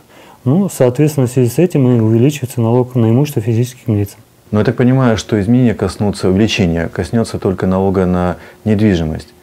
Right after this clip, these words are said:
Speaker 2: Что касается других налогов, они будут, э, в тех же размерах. И еще вопрос, если я заметил ошибку, к кому мне обращаться, что делать?
Speaker 1: В случае каких-то неясностей обращаться либо по месту нахождения имущества, либо по месту жительства в налоговую инспекцию, либо, опять же, через личный кабинет налогоплательщика.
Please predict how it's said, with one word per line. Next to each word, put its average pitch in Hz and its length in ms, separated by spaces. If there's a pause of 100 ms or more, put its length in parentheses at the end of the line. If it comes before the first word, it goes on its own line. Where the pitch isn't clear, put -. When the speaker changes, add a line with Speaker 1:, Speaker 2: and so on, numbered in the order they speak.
(260)
Speaker 2:
Что - 160
касается 92 540
других 110 400
налогов, 120 360
они 98 200
будут, 98 340 (320)
э, 85 240
в - 20
тех 92 200
же 90 100
размерах. 117 380 (260)
И 107 80
еще 101 540
вопрос, 131 440
если 104 460
я 92 320
заметил 95 380
ошибку, 123 460 (220)
к - 40
кому 113 180
мне 95 120
обращаться, 92 440
что - 160
делать? 80 340 (280)
Speaker 1:
В - 20
случае 131 340
каких-то 127 400
неясностей 123 600
обращаться 117 800
либо 120 300
по 123 100
месту 120 300
нахождения 120 480
имущества, 117 360
либо 113 220
по 117 120
месту 117 300
жительства 180 420
в 143 40
налоговую 139 360
инспекцию, 123 420
либо, 156 160
опять 127 180
же, 123 80
через 113 240
личный 120 240
кабинет 110 320
налогоплательщика. 107 840